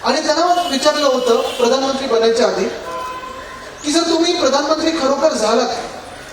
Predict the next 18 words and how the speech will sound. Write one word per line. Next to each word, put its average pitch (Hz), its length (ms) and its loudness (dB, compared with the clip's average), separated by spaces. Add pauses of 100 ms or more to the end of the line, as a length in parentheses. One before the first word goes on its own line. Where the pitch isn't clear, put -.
(160)
तर 302 100 -2
तुमच्या 302 300 4
पहिल्या 302 440 2
तीन 294 380 -4 (400)
प्रायोरिटी 262 560 2
काय 233 200 4
असतील, 202 260 2
पहिली 269 320 2
तीन 302 260 -2
कामं 254 220 2
काय 240 220 4
असतील, - 360 -4 (480)
तीन 330 240 0
गोष्टींवर 302 440 2
तुम्ही 311 220 -4
कुठच्या 269 300 0
फोकस 226 340 2
करता?" - 260 -2